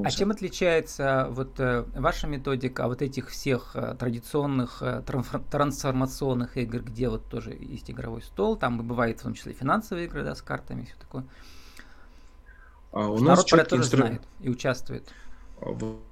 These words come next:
Speaker 2: вот тут нужно смотреть вообще в теорию игр глубже. Есть трансформационные
Speaker 1: Мгм.
Speaker 2: игры, э, я не сторонник трансформационных игр и стараюсь их не проводить.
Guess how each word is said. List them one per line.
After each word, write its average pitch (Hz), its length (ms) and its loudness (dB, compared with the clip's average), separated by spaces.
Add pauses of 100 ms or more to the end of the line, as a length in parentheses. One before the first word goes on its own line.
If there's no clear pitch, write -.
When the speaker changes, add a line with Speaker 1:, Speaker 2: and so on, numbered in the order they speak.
(140)
Speaker 2:
вот 113 100 -8
тут 185 120 4
нужно 170 120 10
смотреть 147 260 4
вообще 131 200 2
в 131 100 0
теорию 143 320 4
игр 143 240 6
глубже. 156 400 6
Есть 139 240 0
трансформационные 160 680 8
Speaker 1:
Мгм. - 20 6
Speaker 2:
игры, 117 180 4
э, 107 520 2
я 139 240 4
не 139 180 6
сторонник 131 440 2
трансформационных 123 800 4
игр 170 220 6
и - 20 0
стараюсь 131 480 4
их 127 180 0
не 131 120 6
проводить. 117 560 4